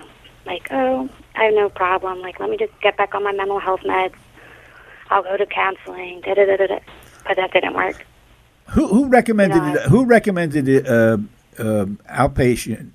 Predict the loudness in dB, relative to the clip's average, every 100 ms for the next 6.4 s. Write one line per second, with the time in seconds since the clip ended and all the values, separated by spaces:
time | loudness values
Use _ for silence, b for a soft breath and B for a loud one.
0 | -2 0 2 -2 -2 -6 -14 _ _ 2
1 | 2 2 -4 2 6 6 4 0 -6 -6
2 | 0 2 2 -2 -6 -10 _ _ _ -8
3 | 0 0 0 -2 -2 -2 2 0 0 -8
4 | -6 0 0 0 -2 -2 -2 0 0 0
5 | 0 4 4 4 0 -2 2 4 4 4
6 | 2 0 0 -4